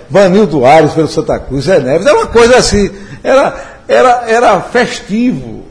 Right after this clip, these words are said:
tá certo? Vocês que f-, que são jornalistas, vocês precisavam ver matéria da época. Os programas de segunda-feira era fantástico. É, Jarba Guimarães chamava o presidente do Santa Cruz de Zé Mobral.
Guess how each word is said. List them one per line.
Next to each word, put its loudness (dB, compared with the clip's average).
tá 0
certo? 0
Vocês 4
que 2
f-, 0
que -2
são 6
jornalistas, 6
vocês 4
precisavam 2
ver 2
matéria 0
da -2
época. -6
Os -16
programas -4
de -6
segunda-feira 0
era -2
fantástico. -2
É, 4
Jarba 4
Guimarães 2
chamava 2
o -2
presidente 0
do -12
Santa 0
Cruz -6
de -6
Zé 0
Mobral. 0